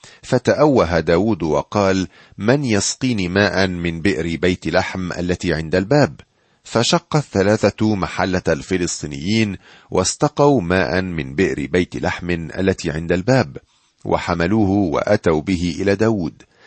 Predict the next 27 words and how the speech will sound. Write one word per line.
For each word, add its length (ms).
فلم 360
يشأ 360
داود 460
أن 240
يشربه، 760
بل 240
سكبه 720
للرب، 440
وقال: 600
'حاش 360
لي 320
من 220
قبل 400
إلهي 460
أن 260
أفعل 400
ذلك. 580
أأشرب 720
دم 280
هؤلاء 560
الرجال 540
بأنفسهم؟ 920
لأنهم 560
إنما 640
أتوا 340
به 420
بأنفسهم.' 880